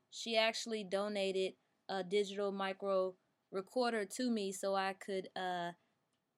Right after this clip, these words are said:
have better sound quality while conducting these interviews. So I just really want to say thank you to Liz and everyone at Walmart that made that possible for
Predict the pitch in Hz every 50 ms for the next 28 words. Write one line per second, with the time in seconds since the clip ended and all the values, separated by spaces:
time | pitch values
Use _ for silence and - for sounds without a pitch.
0 | _ - 220 220 190 220 226 220 226 220 - - 220 208 208 208 202 - - 214
1 | 202 202 196 196 190 - 208 196 190 190 185 185 185 - 196 190 190 185 185 -
2 | - 190 185 185 180 180 175 - - - 214 214 208 185 180 185 175 170 165 -
3 | - - 180 175 170 170 170 175 175 _ _ _ _ _ _ - 180 185 190 185
4 | 185 190 202 202 196 190 196 196 190 190 185 - 196 185 180 175 - 190 196 202
5 | 196 208 208 208 196 - - 185 180 180 185 190 202 202 202 202 202 196 - -
6 | - - 190 185 185 180 185 180 180 180 180 185 185 180 185 180 180 175 196 180
7 | 175 175 - - 190 190 196 190 196 190 185 - - - 175 175 170 175 175 190
8 | 180 175 170 175 170 165 - - 208 208 202 - 196 190 185 180 180 175 - -
9 | 185 180 175 170 165 170